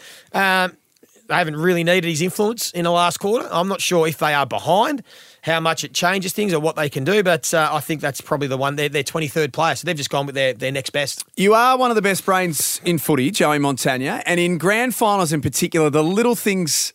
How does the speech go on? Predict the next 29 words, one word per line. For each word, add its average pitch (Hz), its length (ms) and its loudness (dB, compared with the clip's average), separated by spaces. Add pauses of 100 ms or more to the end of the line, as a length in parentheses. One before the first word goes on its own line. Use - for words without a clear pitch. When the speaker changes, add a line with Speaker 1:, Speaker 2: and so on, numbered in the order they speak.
(100)
Speaker 2:
are 143 180 2
the 139 80 -2
big 123 240 -2
things. 98 420 -6
We 175 100 2
talk 190 240 0
so 208 280 2
much 190 200 0
about 170 220 2
the 139 80 0
high-level 151 480 0
stuff, 143 320 -2
but 147 140 -6
sometimes 208 640 2
it 170 100 -4
can 147 220 0
be 131 260 0 (460)
the 151 160 4
tiniest 196 640 2
of 143 100 -2
things 156 260 0
that 143 140 0
make 135 260 0
all 127 120 2
the 117 100 -4
difference. 113 420 -2
So, - 140 2
Speaker 1:
Hundred 143 160 0
percent. 107 260 -8